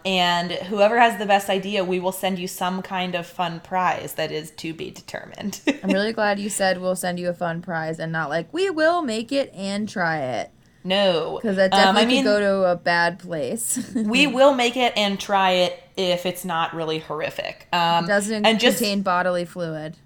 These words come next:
Speaker 1: Right. Just a reminder: our Twitter is at the number twenty-eight days lady underscore E R. So let us know what you think would be in a Bloody Maya.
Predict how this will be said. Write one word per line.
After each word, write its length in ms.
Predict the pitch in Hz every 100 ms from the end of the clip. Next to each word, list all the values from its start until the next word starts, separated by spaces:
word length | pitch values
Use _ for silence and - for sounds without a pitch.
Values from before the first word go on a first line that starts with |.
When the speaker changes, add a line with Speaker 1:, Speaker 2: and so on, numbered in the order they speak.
| _
Speaker 1:
Right. 320 | 185 170 110 - - - -
Just 300 | 226 214 226
a 40 |
reminder: 580 | 262 240 220 214 208 190
our 200 | 185 180 180
Twitter 340 | - 196 196
is 180 | 180 175 -
at 380 | 180 202 - -
the 120 | 180
number 380 | 190 185 208 240
twenty-eight 840 | 247 - 202 220 240 185 175 185 - _ _ 170
days 560 | 202 185 196 214 233 214 -
lady 840 | 185 208 214 226 175 160 160 -
underscore 680 | 175 180 180 - - 170 175
E 140 | 185 190
R. 360 | 156 151 165
So 320 | - - 160 160
let 160 | 170
us 160 | 185 185
know 120 | 180
what 140 | 175 160
you 100 | 185
think 220 | 190 170
would 160 | 165 170
be 200 | 160 160
in 220 | - 160
a 360 | 156 156 156 - _
Bloody 300 | - 170 156
Maya. 440 | 156 156 165 -